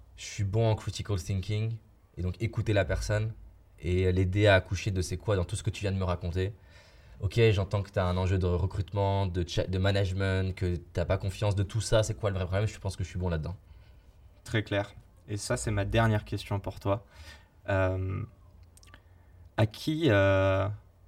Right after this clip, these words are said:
Speaker 2: alors, je vais pas dire tu dois ta carrière, mais à qui est-ce que t'aimerais, euh, euh, quelle est la personne qui a eu le plus gros impact, euh, dans ta, dans le David ? Euh, j'ai envie de dire pro et perso, mais j'ai l'impression, dis-moi si je me trompe, qu'aujourd'hui,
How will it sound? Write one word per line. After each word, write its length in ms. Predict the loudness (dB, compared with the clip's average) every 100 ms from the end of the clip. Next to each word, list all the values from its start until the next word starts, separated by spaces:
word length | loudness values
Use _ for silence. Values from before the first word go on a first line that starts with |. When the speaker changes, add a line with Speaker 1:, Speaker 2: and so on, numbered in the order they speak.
| -20 -10
Speaker 2:
alors, 240 | 0 0
je 80 | 0
vais 60 | 0
pas 120 | 2
dire 160 | 2 0
tu 180 | -4
dois 260 | -2 4 4
ta 120 | 4
carrière, 600 | -2 0 0 0 -2 -6 -4
mais 160 | 0
à 80 | 0
qui 300 | 0 -4 -2
est-ce 120 | -2
que 80 | -6
t'aimerais, 520 | -4 0 0 2 2
euh, 160 | 0 -2 -6 -12 -20 -20 -20 -20 -20 -20 -20 -18
euh, 40 | -16 -16 -18 -20 -10
quelle 160 | 0 2
est 40 |
la 100 | 4
personne 240 | 2 -2 -4
qui 120 | -2
a 20 |
eu 40 |
le 80 | -2
plus 160 | -2 -4
gros 240 | 0 0
impact, 500 | 0 0 -2 -4 -12 -4
euh, 300 | -2 0 -2
dans 240 | -2 -4
ta, 600 | -4 -2 0 2 0 -2 -4
dans 140 | -2
le 140 | 0 2
David ? 400 | 0 -2 -4 -10 -18 -14 -4
Euh, 240 | 0 0 -2 -12 -20 -12
j'ai 140 | -4 -2
envie 240 | 0 0
de 80 | -2
dire 280 | 0 0 0
pro 340 | -2 4 6
et 60 | 6
perso, 440 | 4 0 0 0
mais 120 | 0
j'ai 120 | 0 0
l'impression, 420 | -2 -4 -4 -4
dis-moi 220 | -2 -2
si 140 | -2
je 60 | -4
me 80 | -4
trompe, 240 | -4 -6
qu'aujourd'hui, 560 | -4 -4 -2 -2 -2